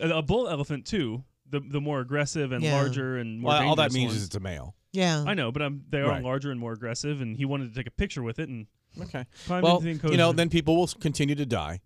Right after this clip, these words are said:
Speaker 1: Mm-hmm.
Speaker 3: and they'll have to put down animals that were just minding their own
Speaker 2: Mm-hmm.
Speaker 3: business,
Speaker 1: Mm-hmm.
Speaker 3: even though they're in an enclosure and they're not in the wild. More than likely raised in captivity, but nonetheless.
Speaker 2: But they're still where they're supposed to be,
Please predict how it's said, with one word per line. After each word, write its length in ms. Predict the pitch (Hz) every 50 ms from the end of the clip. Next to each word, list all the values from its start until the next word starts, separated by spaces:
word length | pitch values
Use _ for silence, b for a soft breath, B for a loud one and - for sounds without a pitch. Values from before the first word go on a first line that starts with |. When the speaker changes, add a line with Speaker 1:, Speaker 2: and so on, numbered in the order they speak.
| _ -
Speaker 1:
Mm-hmm. 100 | 143 110
Speaker 3:
and 80 | 110 113
they'll 100 | 110 107
have 160 | 127 123 -
to 60 | -
put 200 | - - 123 98
down 240 | 120 113 107 107 107
animals 320 | 107 110 113 107 104 95
that 60 | 113
were 100 | 101 104
just 180 | 95 98 92 -
minding 220 | 104 90 92 92
their 100 | 90 87
own 80 | 90 90 87
Speaker 2:
Mm-hmm. 60 | 87
Speaker 3:
business, 260 | 78 - - 117 117 127
Speaker 1:
Mm-hmm. 160 | 160 185 185 -
Speaker 3:
even 200 | 165 165 160 147
though 100 | 135 131
they're 160 | 123 120 117
in 80 | 107
an 120 | 101 95 92
enclosure 580 | 87 - - 147 131 104 76 - 69 78 87 - b b b b b
and 80 | 85 95
they're 80 | 98
not 160 | 101 98 95
in 60 | 92 80
the 80 | 82
wild. 420 | 87 117 117 90 82 76 90 95 - b b b b _ _ _ -
More 140 | 156 160 135
than 140 | 101 107 98
likely 220 | 95 92 92 92
raised 280 | 95 101 98 90 76 -
in 60 | 87
captivity, 500 | - - - - - 156 123 117 117 113
but 240 | 113 135 160 - 151
nonetheless. 600 | 160 156 135 113 110 135 90 71 69 - - -
Speaker 2:
But 120 | 233 220
they're 140 | - 220 208
still 380 | - - - 311 320 269 196 160
where 200 | 175 190 185 175
they're 280 | 131 127 202 262 285
supposed 420 | 285 - - 165 - 170 156 - -
to 80 | 160
be, 380 | 135 151 143 127 123 127 120